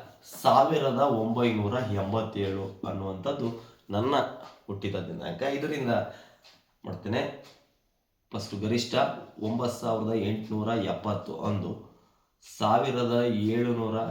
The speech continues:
ಎಂಬತ್ತ ಒಂಬತ್ತು. ಹನ್ನೊಂದರಲ್ಲಿ, ಆ, so ಹನ್ನೊಂದರಲ್ಲಿ ಒಂಬತ್ತು ಹೋದ್ರೆ ಎರಡು, ಹದಿನಾರರಲ್ಲಿ ಎಂಟು ಹೋದ್ರೆ ಎಂಟು,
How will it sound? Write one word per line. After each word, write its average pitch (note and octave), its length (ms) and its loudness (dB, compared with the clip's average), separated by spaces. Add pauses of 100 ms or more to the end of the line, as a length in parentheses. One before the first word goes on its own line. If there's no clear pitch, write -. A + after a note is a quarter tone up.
(460)
ಎಂಬತ್ತ G2 400 -4
ಒಂಬತ್ತು. A2+ 640 -8 (960)
ಹನ್ನೊಂದರಲ್ಲಿ, C3+ 880 0
ಆ, - 220 -12 (360)
so - 200 -6
ಹನ್ನೊಂದರಲ್ಲಿ C3 560 0
ಒಂಬತ್ತು A#2 440 2
ಹೋದ್ರೆ B2+ 400 -2 (520)
ಎರಡು, G2+ 320 2 (1600)
ಹದಿನಾರರಲ್ಲಿ B2+ 840 0
ಎಂಟು A#2 220 0
ಹೋದ್ರೆ A2+ 280 0
ಎಂಟು, G#2 640 -2